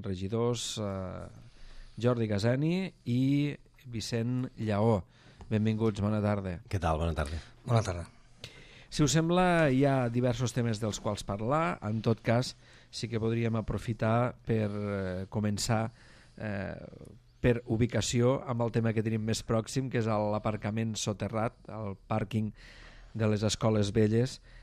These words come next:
Speaker 1: que veiem com aquests, eh, darrers dies, aquestes darreres setmanes, eh, s'havia aprovat i posat en marxa, en marxa una nova tarifació, amb descomptes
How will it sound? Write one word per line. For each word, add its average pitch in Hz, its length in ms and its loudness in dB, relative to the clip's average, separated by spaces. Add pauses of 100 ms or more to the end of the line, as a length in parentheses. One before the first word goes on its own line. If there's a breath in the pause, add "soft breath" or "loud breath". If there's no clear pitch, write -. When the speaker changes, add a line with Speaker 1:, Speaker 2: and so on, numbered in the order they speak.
(240 soft breath)
Speaker 1:
que 120 500 0
veiem 120 380 2
com 107 320 -2
aquests, - 680 -6
eh, 104 540 -2
darrers 101 360 -2
dies, 110 300 0
aquestes 110 380 -4
darreres 107 340 -4
setmanes, 104 560 -2 (560 soft breath)
eh, 107 280 -6
s'havia 110 840 0
aprovat 110 480 2
i 110 80 -4
posat 107 320 0
en 104 80 -2
marxa, 107 640 -2
en 110 160 -6
marxa 110 300 -2
una 117 140 0
nova 110 280 0
tarifació, 110 720 2 (640 soft breath)
amb 113 280 -2
descomptes 120 1200 -2